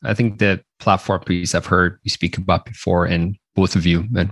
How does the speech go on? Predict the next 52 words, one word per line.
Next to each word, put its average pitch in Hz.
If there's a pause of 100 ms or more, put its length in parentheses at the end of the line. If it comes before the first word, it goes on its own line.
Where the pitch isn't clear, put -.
I 87
always 90
say 92
this 85
as 90
well, 87
is 82
that 87
it's -
like -
velocity 95
matters 85
now. 87 (220)
And -
I 92
think 87
that's, - (360)
that's 113
one 110
of 101
the 101
most 92
exciting 92 (140)
things, 90
is -
to -
see 90
that 85
be 85
incredibly 90
important. 98 (100)
And 85 (440)
it's 92
definitely, 107
definitely 110
one 92
of 87
the 90
lessons 87
I've 87
learned 85
from 85
covid. 82 (460)
And 92
I'm 95
curious, - (300)
has 117
the 101
last 104
twelve 104
months 95
and 98